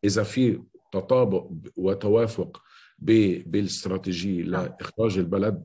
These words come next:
Speaker 1: من، من المشكلة اللي فيه. نحن، آه، يعني طبعًا هذا قرار لسوا هي ياخدوا قرار.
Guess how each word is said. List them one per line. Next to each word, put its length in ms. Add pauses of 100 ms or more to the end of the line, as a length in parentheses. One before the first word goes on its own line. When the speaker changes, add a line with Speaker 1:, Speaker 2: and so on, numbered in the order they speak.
(140)
Speaker 1:
من، 420
من 160
المشكلة 480
اللي 200
فيه. 540 (280)
نحن، 180
آه، 460
يعني 320 (360)
طبعًا 320
هذا 140
قرار 320
لسوا 320
هي 120
ياخدوا 220
قرار. 360